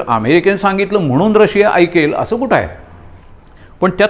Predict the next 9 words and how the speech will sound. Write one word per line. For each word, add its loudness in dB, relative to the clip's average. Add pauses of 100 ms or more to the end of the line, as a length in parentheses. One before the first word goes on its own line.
(160)
ट्रम्पला 0
असं 0
वाटतंय 2
आणि 0
त्याचा -2
घोटाळा 0
असा 0
झाला -2 (300)
की, -4